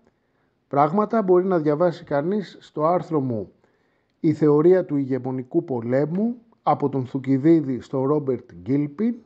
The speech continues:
που είχε δημοσιευτεί τον Οκτώβριο του δύο χιλιάδες δεκαέξι στο περιοδικό Στρατιωτική Ιστορία.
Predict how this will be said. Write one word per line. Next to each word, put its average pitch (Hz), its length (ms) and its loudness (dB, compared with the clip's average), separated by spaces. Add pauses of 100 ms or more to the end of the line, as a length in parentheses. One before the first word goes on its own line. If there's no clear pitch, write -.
(880)
που 180 140 8
είχε 208 200 2
δημοσιευτεί 165 880 0 (800)
τον 156 240 2
Οκτώβριο 165 600 2
του 139 200 -2
δύο 165 240 4
χιλιάδες 151 580 0
δεκαέξι 143 1080 -4 (1300)
στο - 220 0
περιοδικό 156 880 2
Στρατιωτική 143 800 -8
Ιστορία. 165 640 2